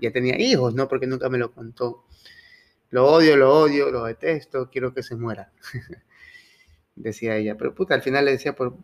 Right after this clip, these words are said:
o sea, brother, al final es, es duro, ¿no? Nosotros siempre tenemos la idea del, del maestro, la persona que te viene a enseñar con la buena, con la buena vibra, con la buena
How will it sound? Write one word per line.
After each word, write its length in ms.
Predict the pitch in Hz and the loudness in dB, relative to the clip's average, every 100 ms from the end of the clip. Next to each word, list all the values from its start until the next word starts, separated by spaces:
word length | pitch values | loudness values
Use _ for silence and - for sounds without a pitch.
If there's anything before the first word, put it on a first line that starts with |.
| _ | _
o 100 | 135 | -6
sea, 160 | 139 127 | 0 4
brother, 300 | 156 151 123 | 6 6 4
al 140 | 120 | 0
final 500 | 120 123 143 135 - | 0 2 4 4 2
es, 300 | 123 127 - - | 0 -2 -4 -4
es 140 | 131 | 0
duro, 240 | 151 175 117 | 4 4 4
¿no? 340 | 135 190 - - _ _ - _ _ _ 123 | 2 0 -6 -20 _ _ -20 _ _ _ -10
Nosotros 380 | 117 127 139 | -4 -2 0
siempre 240 | 131 135 143 | 0 -2 0
tenemos 380 | 127 131 135 131 | 0 0 0 0
la 100 | 120 | 0
idea 340 | 120 123 123 | 2 2 2
del, 280 | 117 107 165 | 0 -4 -4
del 180 | 120 120 | -2 0
maestro, 440 | 117 131 143 156 | 0 -2 -2 -2
la 100 | 127 | 0
persona 280 | 110 117 120 | -2 -2 -4
que 100 | 120 | -4
te 100 | 110 | -4
viene 160 | 113 | -2
a 20 | 113 | -2
enseñar 460 | 117 135 165 139 | -2 0 0 0
con 120 | 127 | -2
la 60 | 117 | -2
buena, 380 | 120 117 117 - - - - - _ | -2 -2 -4 -8 -16 -20 -20 -20 _
con 80 | 156 | 0
la 60 | 160 | 4
buena 240 | 147 131 | 4 4
vibra, 360 | 123 139 135 127 | 4 4 4 4
con 120 | 120 | 2
la 80 | 113 | 2
buena 440 | 117 113 113 104 | 0 0 -2 -6